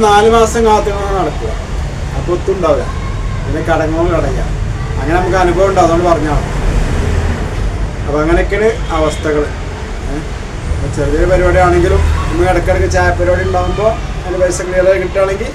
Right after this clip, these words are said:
ഓക്കെ. അപ്പോൾ ഇത് മൊത്തം ലാഭമല്ല, നമ്മൾ ചിലവുണ്ടല്ലോ, അവിടെ നമ്മൾ മനസ്സിലാക്കണ്ടേ. ഗ്യാസ്, ഗ്യാസിനൊക്കെ എന്താ റേറ്റ്, പഞ്ചസാരക്ക്, എല്ലാത്തിനും വില കൂടി, ചായപ്പൊടിക്കും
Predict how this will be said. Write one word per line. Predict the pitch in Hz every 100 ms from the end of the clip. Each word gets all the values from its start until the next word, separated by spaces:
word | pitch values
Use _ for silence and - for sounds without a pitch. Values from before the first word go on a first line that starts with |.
| - - - - - - - - 147
ഓക്കെ. | - - - - - - - - - - - - - - - - - - - - - - -
അപ്പോൾ | 139 170
ഇത് | 175
മൊത്തം | 160 190 190
ലാഭമല്ല, | 185 180 180 165 165 151 - - -
നമ്മൾ | 151 156 - - 165
ചിലവുണ്ടല്ലോ, | 156 151 175 156 123 - - - -
അവിടെ | 135 143
നമ്മൾ | 160 165 165
മനസ്സിലാക്കണ്ടേ. | 156 143 139 - - - - - - - - - - - - 98 - - - - - -
ഗ്യാസ്, | 127 131 135 - - - - - - - -
ഗ്യാസിനൊക്കെ | 139 143 139 156 165 160
എന്താ | 165 165
റേറ്റ്, | 147 147 156 156 - - - - - - - -
പഞ്ചസാരക്ക്, | - - 151 151 151 - - - -
എല്ലാത്തിനും | 156 208 226 226 214
വില | 180 165
കൂടി, | 139 - -
ചായപ്പൊടിക്കും | 165 - 147 147